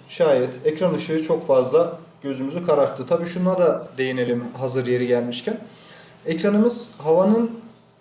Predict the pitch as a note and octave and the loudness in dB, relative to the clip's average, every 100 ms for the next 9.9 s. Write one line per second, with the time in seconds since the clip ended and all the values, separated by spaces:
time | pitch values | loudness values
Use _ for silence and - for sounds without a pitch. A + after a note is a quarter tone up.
0 | _ - D#3 - F#3+ G3+ F#3 D3 A#2 G#2 | _ -12 -10 -4 0 2 2 4 4 2
1 | - C#3+ D#3 D#3 C3+ - C3 D#3 F3 D#3 | -2 2 4 4 2 -2 2 4 4 2
2 | D#3+ E3 E3+ E3+ D3+ D3+ E3+ D#3+ - G3+ | 2 2 2 2 2 2 -4 -6 -2 -2
3 | E3 C3 A2+ D3+ - - - - - _ | 0 -2 0 -2 -2 -10 -20 -20 -20 _
4 | _ - D3+ E3 E3+ F#3 F#3+ - D3+ D#3 | _ 0 0 2 0 -4 -6 4 4 4
5 | - F#3+ E3+ - B2+ C3+ G#3+ G#3+ - - | -2 0 0 0 -2 0 -2 -2 -10 -6
6 | E3 F#3+ A3 - D#3+ A3 G3+ F#3+ G3 - | -2 2 2 0 0 2 2 0 -2 0
7 | F#3 G3+ G#3+ F3 E3+ D#3+ D#3 A#2 - - | 2 2 4 4 4 2 2 -2 -4 -10
8 | - _ _ C#3 D#3 D#3+ E3 D#3 D#3 D#3 | -20 _ _ 2 2 2 -2 -4 -4 -2
9 | F#3+ F3+ F3 D3 D3 D#3 B2 B2+ | 0 0 -4 2 4 6 4 2